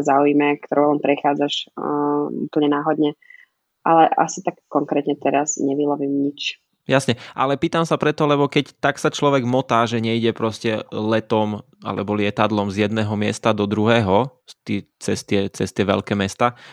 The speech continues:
Speaker 2: tak fakt narazí na niečo, na niečo, čo fakt nečakal a je to také zaujímavé, aj keď možno nie je také známe a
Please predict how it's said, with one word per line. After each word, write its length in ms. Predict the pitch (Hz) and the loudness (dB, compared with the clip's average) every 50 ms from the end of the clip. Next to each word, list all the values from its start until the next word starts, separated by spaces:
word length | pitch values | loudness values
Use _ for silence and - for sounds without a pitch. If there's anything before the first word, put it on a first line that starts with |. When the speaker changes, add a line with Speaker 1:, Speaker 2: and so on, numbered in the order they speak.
| - _ | -14 _
Speaker 2:
tak 160 | - 113 107 | -4 -4 -4
fakt 200 | - - 123 107 | 0 -2 -4 -2
narazí 440 | 117 117 110 110 113 117 101 101 101 | 0 0 0 2 2 0 0 -2 -4
na 120 | 98 101 | -4 -4
niečo, 600 | 98 98 101 101 101 101 - - 104 98 98 - _ _ _ | -4 -4 -4 -4 -4 -6 -4 -4 -4 -4 -6 -10 _ _ _
na 220 | - 104 98 98 98 | -12 -6 -4 -4 -4
niečo, 520 | 98 98 98 - - 107 104 101 98 156 | -2 -4 -6 -4 -4 -4 -4 -4 -4 -8
čo 340 | - - - 110 104 101 101 | -10 -8 -2 0 0 0 0
fakt 320 | 101 - - 110 98 - - | -4 -4 -4 -4 -4 -2 -2
nečakal 600 | 104 110 113 - - 143 - - 156 151 151 151 | 0 0 0 2 0 0 0 2 0 2 2 0
a 420 | - - - 101 95 95 95 - _ _ - - - - - - - - _ - | 0 0 2 2 2 2 0 -2 _ _ -20 -20 -20 -20 -20 -20 -20 -20 _ -8
je 140 | - 110 101 | -6 -6 -6
to 120 | - - - | -6 -8 -10
také 460 | - - 98 - - - 95 95 - - - - | -8 -10 -10 -8 -6 -4 -4 -4 -4 -6 -10 -6
zaujímavé, 720 | - 98 98 92 98 98 98 101 101 101 101 104 107 110 - | -2 -2 0 0 0 -2 -2 0 0 0 0 -2 -4 -6 -8
aj 140 | - - 101 | -6 -6 -4
keď 140 | - - 104 | 0 0 0
možno 260 | 101 98 98 98 101 104 | 2 2 0 2 2 0
nie 140 | 101 101 101 | 0 0 0
je 100 | 95 - | -2 -2
také 220 | 95 98 - - | -4 -6 -4 -6
známe 500 | 92 87 98 101 110 113 110 113 107 101 101 | -6 -2 0 0 0 2 0 0 -2 -4 -4
a 260 | - - - - 131 | -6 -6 -6 -6 -8